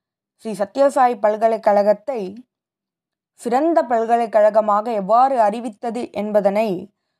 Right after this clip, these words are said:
அவர் விளக்கி கூறினார். இவ்வாறு வி எஸ் பிரசாத்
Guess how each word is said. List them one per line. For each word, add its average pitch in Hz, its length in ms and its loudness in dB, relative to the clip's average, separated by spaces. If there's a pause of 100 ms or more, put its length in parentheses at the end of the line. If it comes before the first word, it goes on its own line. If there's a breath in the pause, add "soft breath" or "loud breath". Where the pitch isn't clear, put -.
(100)
அவர் 180 260 -6
விளக்கி 240 400 -2
கூறினார். 190 680 -4 (440)
இவ்வாறு 202 480 -2
வி 226 160 -6
எஸ் 269 260 -4
பிரசாத் 196 560 -4